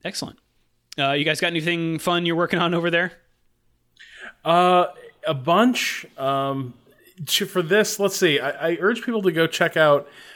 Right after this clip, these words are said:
Speaker 2: uh, what I had to say about the Motorsport Manager three,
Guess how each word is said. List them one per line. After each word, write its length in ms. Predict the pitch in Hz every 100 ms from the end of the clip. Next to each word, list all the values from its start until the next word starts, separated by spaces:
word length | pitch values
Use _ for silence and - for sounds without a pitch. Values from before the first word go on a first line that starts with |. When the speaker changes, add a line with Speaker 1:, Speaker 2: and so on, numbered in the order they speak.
| - -
Speaker 2:
uh, 300 | 143 139 131
what 220 | 135 151
I 40 |
had 120 | 147
to 60 | 131
say 320 | - 160 147
about 280 | 123 135 135
the 80 | 131
Motorsport 500 | 110 120 135 151 117
Manager 420 | 120 120 123 120
three, 580 | - 123 127 151 160